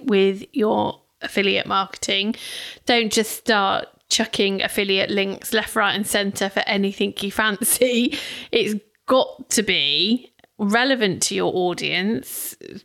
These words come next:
importantly, because they're j-, otherwise you're just gonna annoy your audience if you start talking about, you know, products and courses, et cetera, which aren't relevant.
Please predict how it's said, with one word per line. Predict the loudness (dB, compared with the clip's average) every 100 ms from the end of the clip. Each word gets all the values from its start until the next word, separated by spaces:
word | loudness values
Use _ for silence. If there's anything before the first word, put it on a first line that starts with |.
| _ -6
importantly, | -6 -6 _ 0 2 2 0 -2 0 0
because | -2 0 0 0
they're | 0 2
j-, | 2 -4 -4 0
otherwise | 4 4 2
you're | 2
just | 2
gonna | 4 4
annoy | 4 4
your | 4 4
audience | 2 0 -2 -2
if | -2
you | -4
start | 0 2 2 2
talking | 0 0 -2
about, | 0 -2 -2 -10 -16 -16 -20 -20 _ _ _
you | 2 2
know, | 2 -2 -6 -4
products | 0 2 0 0
and | 0 -2 -6 _
courses, | 2 2 2 0 -2
et | -2
cetera, | -2 0 2 2
which | 2 -2 -4 2
aren't | 4 4 2 -2 0 0 0 -4 -2 -6 _
relevant. | -2 0 0 0 4 4 2 -2 -4